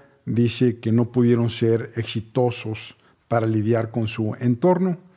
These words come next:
y no pudieron adaptarse, que esa es una característica particular del ser humano. Un paréntesis. El ser humano está vivo todavía por obra y gracia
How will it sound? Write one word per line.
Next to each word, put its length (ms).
y 220
no 180
pudieron 380
adaptarse, 720
que 100
esa 120
es 100
una 180
característica 840
particular 680
del 140
ser 200
humano. 380
Un 120
paréntesis. 720
El 120
ser 180
humano 580
está 260
vivo 560
todavía 680
por 180
obra 260
y 100
gracia 560